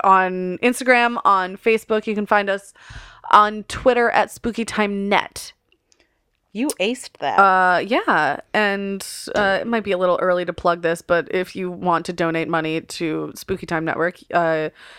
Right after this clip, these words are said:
Speaker 1: you can head over to our Patreon at spook-, uh, <laughs> patreon dot com, uh, slash Spooky Time Podcast.
Speaker 2: Yes.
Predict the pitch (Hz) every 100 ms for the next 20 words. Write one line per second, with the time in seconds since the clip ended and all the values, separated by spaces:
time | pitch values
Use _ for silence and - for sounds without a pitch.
0 | - _ - 185 190 196 175 170 180 -
1 | - - 180 - 175 190 240 - - 170
2 | 170 - 202 - 190 175 165 254 - 277
3 | 285 220 294 269 226 240 262 294 262 240
4 | 233 240 220 240 277 302 - - - 196
5 | 185 - - 190 175 175 - 214 - -
6 | - - 208 - 208 - 202 196 - 202
7 | 185 - 180 156 320 - - 180 151 -
8 | -